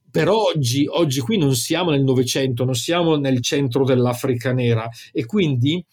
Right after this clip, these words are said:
non basta poter dire: "Ok, sono capace di leggere e scrivere". Peraltro anche questo non basta più, perché non a caso si parla sempre più frequentemente di analfabeti funzionali, insomma di persone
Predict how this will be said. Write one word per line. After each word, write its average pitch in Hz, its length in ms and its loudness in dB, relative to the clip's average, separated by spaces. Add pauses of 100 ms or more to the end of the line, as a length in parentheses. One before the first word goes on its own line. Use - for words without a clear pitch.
non 185 380 2
basta 160 540 -4
poter 143 400 0
dire: 139 300 2
"Ok, 143 400 0
sono 135 260 -2
capace 131 500 -4
di 127 120 0
leggere 123 320 0
e 117 40 0
scrivere". 117 440 0
Peraltro 143 400 -2
anche 123 200 -2
questo 131 500 -2 (180)
non 139 200 2
basta 120 380 -2
più, 139 220 0
perché 127 480 -2
non 160 220 2
a 165 80 -2
caso 151 360 -4
si 170 160 -4
parla 147 340 0
sempre 156 380 0
più - 160 -2
frequentemente 143 720 0
di 147 120 2
analfabeti 127 500 0
funzionali, 131 540 -2
insomma 143 340 0
di 135 100 0
persone 131 560 -2